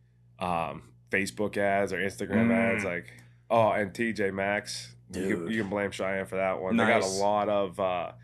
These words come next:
Speaker 1: Nickelodeon cartoons.
Speaker 2: Okay.
Speaker 1: So I wear a lot
Speaker 2: All
Speaker 1: of
Speaker 2: About That
Speaker 1: Nickelodeon
Speaker 2: Life?
Speaker 1: cartoons, yeah.
Speaker 2: Top five Nickelodeon cartoons.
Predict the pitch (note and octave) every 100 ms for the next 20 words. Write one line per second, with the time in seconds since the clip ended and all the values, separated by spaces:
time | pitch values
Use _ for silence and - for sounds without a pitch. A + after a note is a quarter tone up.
0 | - _ - G#2+ G#2 G2 G2+ F#2+ F#2 F2
1 | F#2 F2+ F#2+ F2+ E2 F#2+ A#2+ G2+ F#2 -
2 | - - G2 F#2+ F#2+ F#2 F#2+ G#2 F#2+ G2
3 | G2 F#2+ G2+ F#2+ G2+ G2 A#2 A#2 A#2+ G#2
4 | G2+ F2+ - - - A#2+ B2+ - B2+ A#2
5 | A2 G2+ G#2+ G#2 G2+ G2 F#2+ F2+ D#2+ D#2
6 | - E2+ D2+ -